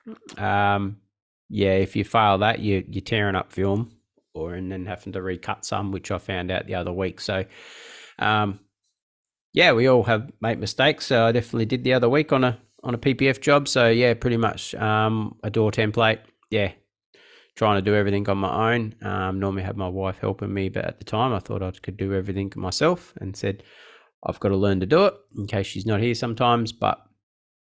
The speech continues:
going forward, she'll be helping me for every panel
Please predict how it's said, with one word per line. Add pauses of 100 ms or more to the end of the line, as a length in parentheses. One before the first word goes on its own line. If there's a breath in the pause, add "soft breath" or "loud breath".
(1120)
going
forward,
she'll
be
helping
me
for
every
panel